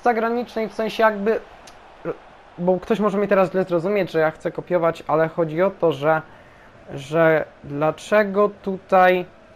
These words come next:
nie korzystamy z pomysłów, które już tam funkcjonują, e, w, w światowej piłce, w europejskiej przynajmniej.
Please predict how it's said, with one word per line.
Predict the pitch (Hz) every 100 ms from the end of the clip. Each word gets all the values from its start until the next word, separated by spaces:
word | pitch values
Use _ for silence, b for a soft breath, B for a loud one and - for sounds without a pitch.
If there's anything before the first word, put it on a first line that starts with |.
| - - - - - - - -
nie | 185
korzystamy | 220 220 233 285 294
z |
pomysłów, | - 240 262 294 -
które | - 349
już | 262 -
tam | 247
funkcjonują, | - 226 - 240 262 254 160 104
e, | 101 - - - - - - -
w, | 143 156 156 151 - - - - - - -
w | -
światowej | 185 190 175 170
piłce, | 170 151 139 143 135 - - - - - - -
w |
europejskiej | 139 147 170 160 - -
przynajmniej. | - -